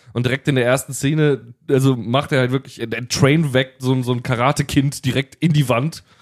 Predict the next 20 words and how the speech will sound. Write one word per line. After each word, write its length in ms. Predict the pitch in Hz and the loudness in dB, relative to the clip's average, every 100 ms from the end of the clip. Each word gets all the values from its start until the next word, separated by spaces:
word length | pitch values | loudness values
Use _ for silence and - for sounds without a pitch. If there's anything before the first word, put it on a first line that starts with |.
| _ - | _ -2
so 100 | 135 | 2
dass 280 | 135 - 131 | 2 0 -4
halt 240 | 120 120 | -4 -4
so 140 | 127 113 | -6 -6
quasi 340 | 110 127 131 | -4 -2 -2
der 140 | 117 | -4
Abdruck 340 | 123 - 139 - | -4 -4 -4 -4
von 140 | 127 | -4
dem 100 | 127 | -4
Karate-Kind 680 | 131 117 131 143 139 143 135 | -4 -2 -2 -2 -4 -2 -2
in 180 | - 139 | -2 0
der 180 | 127 127 | 0 -2
Wand 360 | 139 160 - | -4 -4 -6
<laughs> 0 | |
ist, 420 | 170 160 - - - | -4 -2 -4 -10 -16
wie 680 | 104 131 131 123 117 131 | -10 -6 -4 -4 -6 -2
er 40 | 143 | 0
sie 140 | 135 | 0
da 100 | 135 | -2
reinprügelt. 520 | 120 123 - 117 123 | -2 -4 -2 -2 -4